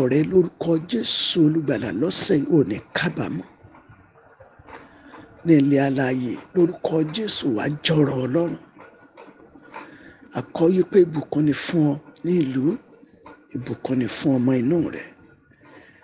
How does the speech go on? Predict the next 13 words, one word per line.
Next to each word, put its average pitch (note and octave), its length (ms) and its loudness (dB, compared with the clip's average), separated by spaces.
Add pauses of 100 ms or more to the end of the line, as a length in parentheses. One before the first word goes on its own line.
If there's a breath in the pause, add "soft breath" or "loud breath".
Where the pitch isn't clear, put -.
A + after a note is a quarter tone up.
(140 soft breath)
A G#3 80 -4
sì - 160 0
kọ - 180 -2
wípé A3 440 -2
ire F#3 280 4 (200)
àti - 520 -6
àánú D#3+ 360 0 (240)
ni - 120 -6
yóò F3 200 2
máa C3 220 -4 (120)
tọ̀ C#3 200 -6
wá G2 160 -2
lẹ́yìn. F3+ 380 -6